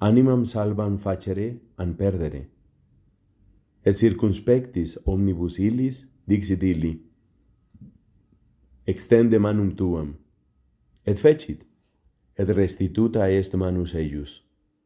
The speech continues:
Ipsi autem repleti sunt insipientia,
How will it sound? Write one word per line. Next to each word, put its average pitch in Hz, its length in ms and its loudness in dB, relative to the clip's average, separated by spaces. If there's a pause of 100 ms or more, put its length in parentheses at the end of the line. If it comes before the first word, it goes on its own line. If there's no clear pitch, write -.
(1200)
Ipsi 110 360 2
autem 127 380 2
repleti 117 540 0
sunt 107 300 -2
insipientia, 104 840 -2